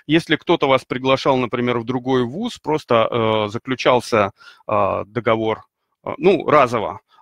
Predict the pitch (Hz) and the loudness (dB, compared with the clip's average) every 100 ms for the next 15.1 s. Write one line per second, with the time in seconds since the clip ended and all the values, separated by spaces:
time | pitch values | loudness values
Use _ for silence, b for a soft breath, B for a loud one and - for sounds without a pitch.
0 | - 113 117 113 110 110 107 101 104 147 | -8 -4 -2 -2 -2 -2 -4 -6 -10 -10
1 | 127 127 127 123 120 120 117 117 117 135 | -8 -4 -4 -2 -2 -2 -4 -4 -6 -8
2 | 160 143 151 - - - 156 127 147 147 | -10 -10 -10 -10 -12 -8 -6 -4 -2 0
3 | - 147 - 131 123 123 123 127 123 117 | 2 2 2 -2 2 2 2 4 4 4
4 | 107 - 50 50 - 50 50 - - 131 | 0 -8 -16 -16 -12 -12 -14 -14 -8 -4
5 | 113 110 107 - 120 113 135 - 240 247 | -4 -4 -6 -10 -8 -4 -4 2 6 6
6 | 220 139 120 117 110 120 123 135 - - | 6 4 2 2 2 2 2 2 0 -6
7 | - - 120 120 123 - 180 214 - 131 | -16 -6 -2 0 0 0 0 0 0 -2
8 | 131 - 170 - 92 - B B B B | -2 -4 -10 -8 -8 -10 B B B B
9 | B - 131 135 131 127 143 139 135 208 | B 2 4 6 4 2 0 -4 -2 0
10 | - 180 160 156 156 151 160 139 - 151 | 0 0 2 4 2 2 0 0 2 0
11 | 160 240 226 - 170 143 143 139 139 123 | 0 -4 -4 -2 -2 -2 -2 -2 -2 -4
12 | 120 - 147 123 180 214 247 240 _ _ | -6 -10 -12 -6 0 2 2 -4 _ _
13 | _ B B B - 143 139 - 208 165 | _ B B B 4 4 4 0 -4 0
14 | 208 151 165 - 175 190 190 175 165 - | 0 0 -6 -2 4 4 6 4 4 2
15 | 143 | -6